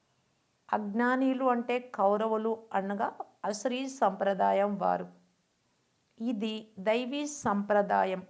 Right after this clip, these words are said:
తండ్రి అర్థం చేయిస్తూ ఉన్నారు, ముక్తి లేక జీవన్ముక్తి కొరకు రాజయోగాన్ని మనుషులు మనుషులకు నేర్పించలేరు. ఈ సమయంలో తండ్రి స్వయంగా వచ్చి ఆత్మలైన మీకు నేర్పిస్తూ ఉన్నారు. దేహ అభిమానులకు,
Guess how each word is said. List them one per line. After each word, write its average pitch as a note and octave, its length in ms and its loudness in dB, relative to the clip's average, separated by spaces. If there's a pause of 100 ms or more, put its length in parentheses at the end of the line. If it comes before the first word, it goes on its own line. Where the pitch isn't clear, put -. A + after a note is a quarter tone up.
(120)
తండ్రి A3 300 0
అర్థం B3 360 0
చేయిస్తూ A3+ 580 -6
ఉన్నారు, G3+ 360 0
ముక్తి A3+ 520 -4
లేక A3+ 340 0 (160)
జీవన్ముక్తి G#3 760 -2
కొరకు G#3 360 -2
రాజయోగాన్ని G3+ 1000 0
మనుషులు G3+ 480 -4
మనుషులకు G3+ 560 -4
నేర్పించలేరు. G3 1000 -4 (1080)
ఈ A#3+ 140 -2 (120)
సమయంలో G3+ 580 2 (120)
తండ్రి G#3+ 400 2
స్వయంగా G#3 580 0
వచ్చి G3 440 -2 (200)
ఆత్మలైన G3+ 680 0
మీకు A3+ 340 -4
నేర్పిస్తూ F#3 720 -4
ఉన్నారు. F3 400 -4 (1040)
దేహ A3 320 2 (140)
అభిమానులకు, A3+ 920 0